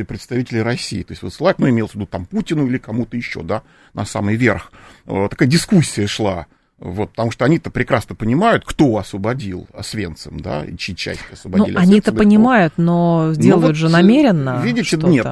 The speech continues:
Speaker 1: Ну, они вот и сказали, что поскольку Россия, по их мнению, несёт вину за агрессию против Украины,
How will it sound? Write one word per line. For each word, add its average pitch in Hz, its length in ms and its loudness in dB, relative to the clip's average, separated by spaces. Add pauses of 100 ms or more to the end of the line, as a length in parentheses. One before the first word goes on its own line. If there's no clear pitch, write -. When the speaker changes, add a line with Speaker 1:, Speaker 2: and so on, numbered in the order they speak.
Speaker 1:
Ну, 247 160 2
они 302 180 2
вот 302 160 -2
и 277 60 -2
сказали, 262 420 -2
что 185 220 -2
поскольку 175 840 -2
Россия, 147 560 -2
по 127 180 -2
их 127 280 2
мнению, 110 520 0
несёт 101 460 -4
вину 101 280 -4
за 95 180 -6
агрессию 95 420 -6
против - 300 -14
Украины, 233 560 -2